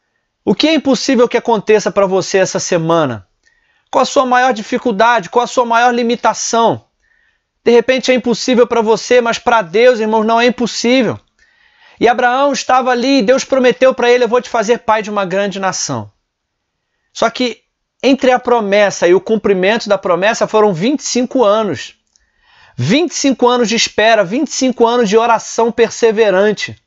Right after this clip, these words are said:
Vinte e cinco anos aguardando até que Abraão pudesse ver o milagre nascendo.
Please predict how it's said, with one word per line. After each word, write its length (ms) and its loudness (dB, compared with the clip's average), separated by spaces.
Vinte 460 2
e 80 0
cinco 500 2
anos 400 -2
aguardando 920 2
até 400 2
que 220 0
Abraão 400 2
pudesse 500 0
ver 440 0
o 60 0
milagre 480 0
nascendo. 680 0